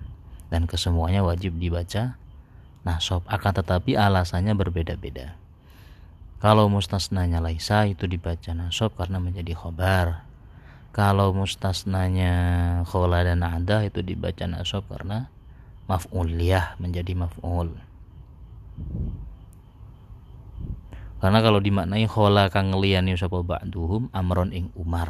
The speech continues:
gitu loh. Ya, min ba'di qaumin gitu loh. La yakunu itu sama dengan laisa. Wajrur bisa bikoy yakunu inturid wa ba'da mansib wan jiro rukot yarid.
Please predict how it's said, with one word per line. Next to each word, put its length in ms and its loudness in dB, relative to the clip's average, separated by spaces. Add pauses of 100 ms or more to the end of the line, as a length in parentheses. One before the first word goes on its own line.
gitu 240 -4
loh. 160 -16 (640)
Ya, 160 -2
min 240 2
ba'di 320 0
qaumin 640 2
gitu 160 -18
loh. 160 -12
La 160 0
yakunu 560 2 (240)
itu 160 -8
sama 400 0
dengan 240 -4
laisa. 480 -10 (1600)
Wajrur 560 6
bisa 480 4
bikoy 460 2
yakunu 500 2
inturid 640 -2
wa 240 -2
ba'da 480 -2
mansib 560 -2
wan 320 0
jiro 320 2
rukot 480 -2
yarid. 240 -10